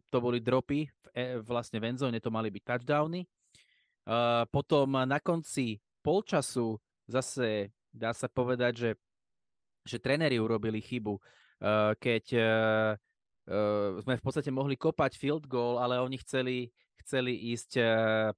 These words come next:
proste na štvrtý down, ktorý sme nepremenili, takže tam sme stratili loptu. A vlastne, eh, ten útok bol aj celkom dobre rozbehnutý, eh, v tých prvých troch drivoch a vo štvrtom sme vlastne tiež dobre postupovali. Dokonca myslím, že tam bol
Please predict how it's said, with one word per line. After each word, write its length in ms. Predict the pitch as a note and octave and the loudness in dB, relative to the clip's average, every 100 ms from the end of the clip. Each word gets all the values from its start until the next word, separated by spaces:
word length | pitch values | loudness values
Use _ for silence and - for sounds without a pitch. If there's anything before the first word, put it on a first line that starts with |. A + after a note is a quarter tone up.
| _ | _
proste 400 | - A#2+ A2+ - | -4 -4 -2 -4
na 80 | A2 | -4
štvrtý 400 | A2+ - - B2 | -4 -8 -8 -2
down, 400 | A#2+ B2 C3+ C#3 C3 _ _ _ | 2 4 4 2 -4 _ _ _
ktorý 240 | - A2+ G2 | -2 -2 -2
sme 160 | F#2 | -6
nepremenili, 640 | A2 D#3+ D3 C#3+ C#3 C3 B2+ | -2 2 2 2 2 0 -2
takže 240 | A2+ A2 | -4 -4
tam 160 | A2+ A2 | -4 -4
sme 160 | A2 | -6
stratili 400 | - G#2 - G#2+ | -4 -6 -4 -6
loptu. 400 | G#2+ A#2+ - F3 F3 _ _ _ - | -4 -6 -4 -6 -6 _ _ _ -8
A 80 | A#2 | -2
vlastne, 480 | D3+ F3+ - F#3+ E3+ | 0 0 -4 -4 -6
eh, 560 | _ _ - B2 C3+ C3+ | _ _ -6 -2 0 0
ten 80 | F3+ | -2
útok 320 | F#3 G3 F#3 | 0 0 0
bol 160 | F#3+ F#3+ | 0 0
aj 160 | F3+ - _ | 0 -4 _
celkom 320 | F#3+ G3 G3 | 0 2 2
dobre 160 | F#3 F3+ | 0 2
rozbehnutý, 800 | D3+ F3 F3+ C3+ B2 B2+ C#3 F3+ | 2 0 0 0 -2 -4 -4 -6
eh, 800 | _ _ _ - A2+ A#2+ A#2 A#2 | _ _ _ 0 2 4 2 0
v 80 | |
tých 240 | - C3+ - | -4 -6 -2
prvých 400 | D3 C#3+ C3 - _ _ _ _ _ A#2+ - | 0 0 -4 -6 _ _ _ _ _ -8 2
troch 240 | C3+ C#3+ | 2 2
drivoch 480 | B2+ A#2+ A#2+ B2+ D3+ C3 | 0 2 2 0 -2 -4
a 40 | |
vo 120 | B2 | -2
štvrtom 440 | D3+ - E3 F3 D3+ | -2 -4 -4 -4 -2
sme 120 | D#3+ | -2
vlastne 240 | D#3+ D#3+ | -2 -2
tiež 240 | D#3 B3 A3+ | -6 -6 0
dobre 320 | D3+ D3+ D3+ | 0 2 0
postupovali. 720 | A#2 - C#3+ E3 D#3+ E3+ F#3+ F#3 - _ | -2 -4 0 2 2 2 0 -2 -14 _
Dokonca 480 | C#3+ D3 D#3 - D3+ | 0 0 0 2 0
myslím, 320 | D#3 - D#3 | 0 -2 -4
že 80 | C#3+ | 0
tam 160 | D3+ C#3+ | 0 2
bol 400 | C#3+ C#3 C3 | 4 4 2